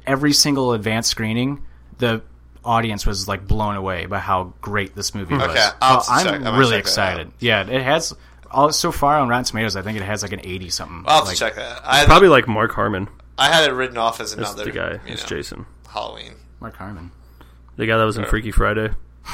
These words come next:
Speaker 2: with Jamie Lee Curtis, so he's probably just getting back at her. That's how I would write it.
Speaker 1: <laughs> Jesus Christ. <laughs> My number eight, <laughs> or my number nine,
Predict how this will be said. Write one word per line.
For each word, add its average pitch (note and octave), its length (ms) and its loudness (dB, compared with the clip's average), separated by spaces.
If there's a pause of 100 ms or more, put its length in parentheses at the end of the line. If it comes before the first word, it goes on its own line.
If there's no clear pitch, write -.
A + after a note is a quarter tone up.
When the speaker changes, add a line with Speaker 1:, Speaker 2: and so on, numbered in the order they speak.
(160)
Speaker 2:
with A2 120 -6
Jamie A2+ 220 2
Lee G#2+ 140 0
Curtis, G#2+ 320 0
so - 120 -2
he's G2+ 100 -4
probably G2+ 240 -6
just G2 100 -10
getting G#2+ 160 -6
back A2+ 220 -8
at F#2+ 100 -8
her. G2+ 120 -10 (840)
That's - 120 -18
how G2 80 -6
I G2+ 40 0
would B2 140 -2
write G#2+ 180 -4
it. - 60 -6 (1200)
Speaker 1:
<laughs> - 1800 -4
Jesus - 320 -12
Christ. - 420 -14
<laughs> - 60 -18 (1800)
My G#3+ 360 4 (120)
number F#3 300 6
eight, D#3 380 0 (360)
<laughs> C3 360 -2
or E3+ 100 8
my F3 140 6
number F3 180 4
nine, C#3+ 420 4